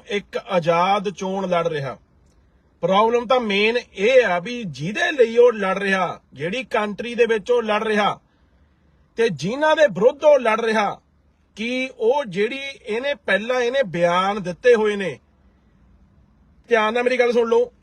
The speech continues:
ਜਿਹੜੇ ਪਹਿਲਾਂ ਇਹਨੇ ਬਿਆਨ ਦਿੱਤੇ ਹੋਏ ਨੇ, ਮੈਂ ਸੁਣਾ ਵੀ ਦਊਂਗਾ ਤੁਹਾਨੂੰ ਨਾਲ ਦੀ ਨਾਲ ਹੁਣ,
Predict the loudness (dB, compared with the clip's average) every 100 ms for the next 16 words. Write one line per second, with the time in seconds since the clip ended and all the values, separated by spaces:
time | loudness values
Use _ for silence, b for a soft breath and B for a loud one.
0 | -10 2 2 4 -2 0 -2 0 -2 -2
1 | -2 -2 -2 -4 -6 0 2 2 -2 -4
2 | -6 -6 -2 -2 -2 -4 -2 -4 -4 -2
3 | -4 -4 -4 -4 -4 -6